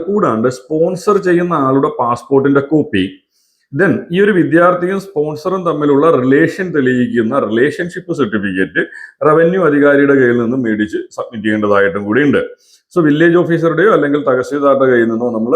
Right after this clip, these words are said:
എന്ത് ചെയ്യണം, റിലേഷൻഷിപ്പ് സർട്ടിഫിക്കറ്റ് കൂടെ ഇതിനോടൊപ്പം തന്നെ നമ്മൾ സബ്മിറ്റ് ചെയ്യേണ്ടതായിട്ടുണ്ട്. Person with disability കോട്ടയിലോട്ട് ആപ്ലിക്കേഷൻ കൊടുക്കുന്ന വിദ്യാർത്ഥികൾ, അതായത് ശാരീരികമായ വൈകല്യമുള്ള വിദ്യാർത്ഥികൾ,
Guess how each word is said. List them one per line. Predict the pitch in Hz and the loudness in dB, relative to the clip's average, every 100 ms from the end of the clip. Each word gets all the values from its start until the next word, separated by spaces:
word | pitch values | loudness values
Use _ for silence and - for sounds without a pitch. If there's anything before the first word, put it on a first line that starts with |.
| 139 | -2
എന്ത് | 107 | -2
ചെയ്യണം, | 107 107 107 | -6 -6 -4
റിലേഷൻഷിപ്പ് | 120 131 - 160 - 151 | -2 -2 -2 -12 -12 -6
സർട്ടിഫിക്കറ്റ് | 123 104 104 110 110 117 | -4 -2 -4 -2 -2 -2
കൂടെ | 98 101 - - - - | 0 0 -2 -8 -8 0
ഇതിനോടൊപ്പം | 143 165 165 - 202 139 | 2 4 4 2 0 0
തന്നെ | 113 113 | 0 -2
നമ്മൾ | 104 117 - - _ - | -2 -4 -6 -12 _ -6
സബ്മിറ്റ് | 180 170 135 | -2 0 2
ചെയ്യേണ്ടതായിട്ടുണ്ട്. | 135 117 110 104 104 135 90 - - | 2 4 4 4 2 0 -2 -8 -2
Person | 147 151 208 202 | 2 2 0 0
with | 190 190 202 - 123 | 0 0 -2 -4 0
disability | 131 123 165 165 175 180 185 | 2 2 2 2 0 -2 0
കോട്ടയിലോട്ട് | 165 139 156 143 135 135 190 135 | 0 2 2 4 2 0 -2 -2
ആപ്ലിക്കേഷൻ | 123 131 127 127 131 | -2 -2 -2 -2 -2
കൊടുക്കുന്ന | 120 117 120 | -2 0 0
വിദ്യാർത്ഥികൾ, | 98 98 95 92 95 | 0 0 -2 -2 -2
അതായത് | 107 113 143 - | 0 -2 -4 -2
ശാരീരികമായ | 107 110 127 135 135 131 131 139 | -2 0 0 0 0 0 0 0
വൈകല്യമുള്ള | 110 104 123 131 131 127 | 0 0 0 0 0 0
വിദ്യാർത്ഥികൾ, | 131 104 110 104 - 104 92 | -2 -2 -2 -2 -4 -8 -6